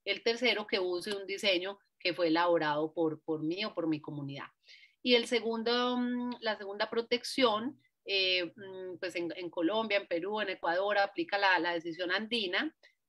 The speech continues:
cuatro ochenta y seis, que es del dos mil, que es la que, eh, tiene un montón de temas relacionados con la propiedad, eh, intelectual. Em, les quedo debiendo la averiguación para los demás países, cuál, cuál sería ese,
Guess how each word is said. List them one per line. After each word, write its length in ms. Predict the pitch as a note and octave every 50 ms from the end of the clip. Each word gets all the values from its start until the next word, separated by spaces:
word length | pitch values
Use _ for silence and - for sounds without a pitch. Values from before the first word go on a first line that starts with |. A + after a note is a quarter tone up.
| - E3+ -
cuatro 380 | - A3 G#3 G3 - - A3
ochenta 360 | G#3+ - - A3 G3 F#3+ - E3+
y 120 | E3+ E3+
seis, 320 | - F#3+ F3 F3+ G3+ -
que 180 | - G3+ G3 F#3
es 120 | E3+ E3
del 180 | E3+ F#3 F3+ E3+
dos 140 | E3+ D#3+ D#3+
mil, 220 | F3 E3+ E3 E3
que 100 | - G3
es 40 | F#3+
la 140 | G3 G3 G3
que, 360 | - F3 E3+ E3 D#3+ D#3+ D#3 D#3+ D#3 D3+ - _ _ _ _ _
eh, 320 | - F3 E3 D#3+ D#3 D#3 -
tiene 280 | - G3 F3+ F3 F3+ F#3+
un 100 | G3+ G#3
montón 440 | G#3 G#3 G3 - - A3 G#3 G#3
de 100 | G3 G3
temas 280 | G3 - G3+ G3 G3 F#3+
relacionados 540 | F#3+ F3+ E3+ E3+ E3 F3 E3+ D#3 D#3+ F3+ -
con 140 | - G3+ F#3+
la 140 | F3+ F3+
propiedad, 500 | - E3 D#3 - E3+ E3 D#3+ D#3+ D#3 D#3
eh, 160 | E3+ F#3 F#3+ E3
intelectual. 800 | G3 G#3+ G#3 - A3 A3 A#3 A#3 - - A#3 G3+ G3 G#3+ A#3+ - - _ _ _ _ -
Em, 520 | F3+ F#3 F3 E3+ E3+ E3+ E3 E3 D#3+ D#3+ E3
les 200 | F3+ F3 E3+ E3
quedo 160 | - F3+ D#3+
debiendo 400 | F#3 G3+ G#3 F#3+ E3+ D#3 D#3+ F3+
la 120 | F#3+ G3
averiguación 500 | F#3+ F#3 F3 D#3+ D#3+ D#3+ E3 F3+ D#3+ D#3+
para 180 | D#3+ F#3+ G3 G3
los 160 | F#3 F3 E3
demás 280 | D#3 E3+ E3 D#3+ D#3 -
países, 420 | - F3+ F#3+ F#3+ F#3+ - F#3+ -
cuál, 260 | - G#3 F#3+ F#3+ F3+ -
cuál 160 | - G3 F#3+
sería 340 | - G3+ F#3 F#3 F#3 F#3 F#3
ese, 240 | F#3 F#3 - F#3